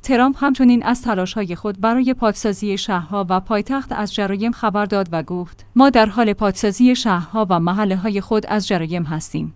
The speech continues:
این کار برای امنیت مردم آمریکا ضروری است.» رئیس جمهور آمریکا با حمله به رسانه‌ها، شبکه‌های سی ان ان و ام اس ان بی بی را بازوهای سیاسی حزب دموکرات خواند و گفت:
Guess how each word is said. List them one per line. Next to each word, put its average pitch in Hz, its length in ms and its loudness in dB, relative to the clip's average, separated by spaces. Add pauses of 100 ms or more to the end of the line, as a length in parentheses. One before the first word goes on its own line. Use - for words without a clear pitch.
(100)
این 269 180 10
کار 262 260 4
برای 214 380 0
امنیت 175 460 0
مردم 190 460 4
آمریکا 190 500 0
ضروری 170 460 0
است.» - 340 -10 (220)
رئیس 196 280 0
جمهور 220 320 2
آمریکا 185 520 0
با 196 140 0
حمله 190 340 0
به 185 140 0
رسانه‌ها، 185 680 0
شبکه‌های 220 720 0
سی 220 280 2
ان 175 200 -2
ان 165 160 -4 (100)
و 196 180 6
ام 196 180 4
اس 190 220 0
ان 220 160 4
بی 214 80 2
بی 233 140 4
را 220 120 4
بازوهای 233 600 4
سیاسی 226 540 2
حزب 247 380 2
دموکرات 185 540 0
خواند 190 340 2
و 175 100 0
گفت: 220 460 -2